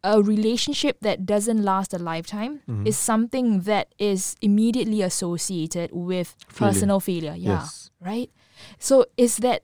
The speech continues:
Speaker 1: that stigma, which is very much alive, very much still present in the society today,
Speaker 2: Oh, yes.
Speaker 1: where, you know, people who are in a relationship,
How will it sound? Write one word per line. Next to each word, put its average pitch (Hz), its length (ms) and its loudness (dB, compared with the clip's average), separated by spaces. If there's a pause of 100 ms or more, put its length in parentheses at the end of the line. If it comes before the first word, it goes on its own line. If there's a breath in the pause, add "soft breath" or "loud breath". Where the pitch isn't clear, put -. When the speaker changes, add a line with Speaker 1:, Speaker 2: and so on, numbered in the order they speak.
Speaker 1:
that 233 220 -4
stigma, 196 840 0
which 220 180 -2
is 196 180 0
very 254 580 4
much 202 260 2
alive, 160 420 -4
very 240 440 -2
much 294 320 -2
still 226 240 -2
present 233 640 -2
in 202 160 -2
the 190 60 -12
society 220 680 -6
today, 135 420 -10
Speaker 2:
Oh, 113 120 -2
yes. 98 400 -2
Speaker 1:
where, 220 440 6
you 226 140 0
know, 233 120 2
people 294 420 -2
who 302 160 -2
are 214 240 0
in 196 140 -2
a 185 80 -2
relationship, 185 880 -6